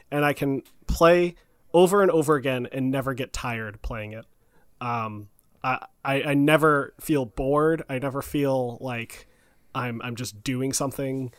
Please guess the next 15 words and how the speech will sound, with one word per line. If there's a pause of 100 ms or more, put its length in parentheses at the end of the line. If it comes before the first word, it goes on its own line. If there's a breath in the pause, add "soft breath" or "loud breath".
(320 soft breath)
over
and
over
again. (120)
It's,
I
always
have (120)
a
good
time
from
start
to
finish.